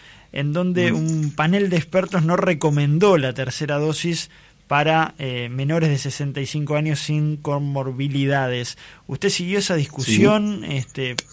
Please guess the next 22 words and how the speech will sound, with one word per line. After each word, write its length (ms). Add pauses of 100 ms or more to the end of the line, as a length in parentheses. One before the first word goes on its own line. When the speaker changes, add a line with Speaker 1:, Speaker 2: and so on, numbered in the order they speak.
(100)
Speaker 1:
¿por 220
qué 100
se 120
Speaker 2:
Sí, 40
sí. 60
Speaker 1:
planteó 400
esta, 340
esta 240
disyuntiva? 760 (1300)
Speaker 2:
Porque 400
realmente 840
Estados 460
Unidos 280
es 60
un 100
país 240
que 120
se 220
detuvo 520
en 80
la 80
vacunación 720